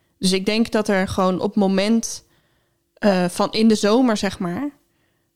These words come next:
dat er, eh, op het hoogtepunt vijfentwintigduizend zijn en dat er in de winter op het hoogtepunt zestienduizend zijn. Snap je wat ik bedoel?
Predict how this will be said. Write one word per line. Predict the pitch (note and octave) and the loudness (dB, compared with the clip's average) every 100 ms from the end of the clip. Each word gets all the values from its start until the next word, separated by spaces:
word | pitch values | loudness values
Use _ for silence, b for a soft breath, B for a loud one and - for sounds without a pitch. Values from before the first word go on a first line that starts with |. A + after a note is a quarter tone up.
| _ | _
dat | G3 F#3+ | 0 2
er, | F#3 E3+ - | 2 0 -2
eh, | - F#3 E3 | -4 -4 -2
op | G3+ | -4
het | - | -4
hoogtepunt | G3 G3+ - F#3+ F3+ F3+ | -2 -2 -4 -4 -4 -2
vijfentwintigduizend | F#3+ F3 F3 - E3+ F#3 E3 F#3+ - C4+ | 0 -2 -2 -6 -6 -4 -2 -2 -4 -4
zijn | A#3 C#4 F#4+ | -2 -2 -4
en | - G3 | -4 -2
dat | F3+ | -2
er | - | -2
in | F3+ | -2
de | F3 | 0
winter | F3+ C4 C4+ A#3 A#3+ B B | 2 2 4 2 0 B B
op | G#3 | 0
het | - | 0
hoogtepunt | G3+ G3 - - F#3+ - - | -2 -2 -6 -4 -2 -4 -6
zestienduizend | - G3 - C#3+ - - G3+ | -4 -4 -4 -10 -10 -12 -12
zijn. | - G3+ - _ _ | -12 -12 -18 _ _
Snap | _ G#3+ | _ -4
je | A3+ | -2
wat | A3+ | -2
ik | |
bedoel? | C4+ C5 | -2 -2